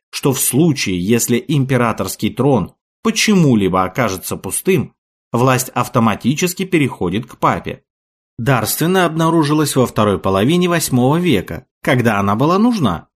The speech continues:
чтобы послужить, пускай задним числом,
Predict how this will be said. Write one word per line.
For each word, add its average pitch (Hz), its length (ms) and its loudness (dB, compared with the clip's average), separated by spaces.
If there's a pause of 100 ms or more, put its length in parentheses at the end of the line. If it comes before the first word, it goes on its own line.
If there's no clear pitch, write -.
(100)
чтобы 226 320 0
послужить, 135 720 0
пускай 135 380 2
задним 90 440 -2
числом, 214 540 0